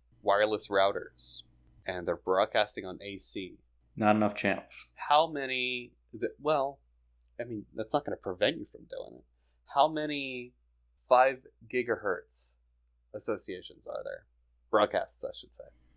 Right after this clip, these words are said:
Speaker 2: They're dual band?
Speaker 1: Du-, well, that's what A C is, yeah.
Speaker 2: You said there's thirty.
Speaker 1: Yes.
Speaker 2: Then there's thirty.
Speaker 1: No. How many five gigahertz broadcasts are there in thirty A C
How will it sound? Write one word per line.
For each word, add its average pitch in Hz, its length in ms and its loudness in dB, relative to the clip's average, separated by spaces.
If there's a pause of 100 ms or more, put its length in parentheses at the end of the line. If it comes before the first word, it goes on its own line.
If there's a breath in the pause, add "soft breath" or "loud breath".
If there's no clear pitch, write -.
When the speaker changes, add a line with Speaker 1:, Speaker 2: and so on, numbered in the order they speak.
(280)
Speaker 2:
They're 120 240 8
dual 113 180 6
band? 113 340 2 (160)
Speaker 1:
Du-, 156 140 0
well, 147 120 0
that's 123 200 4
what 107 100 4
A 90 100 -10
C - 160 -6 (180)
is, - 160 -20
yeah. - 60 -16 (360)
Speaker 2:
You 135 140 4
said 117 160 6
there's 101 180 4
thirty. 95 400 6
Speaker 1:
Yes. - 280 0 (300)
Speaker 2:
Then 95 120 -2
there's 120 160 -2
thirty. 104 280 4 (220)
Speaker 1:
No. 120 200 0 (960)
How 120 140 4
many 147 140 4
five 151 300 6
gigahertz 120 760 -4 (300)
broadcasts 113 520 2
are 90 140 -4
there 90 320 -4 (320)
in 101 160 -6
thirty 107 540 0
A 92 40 -6
C 90 320 -12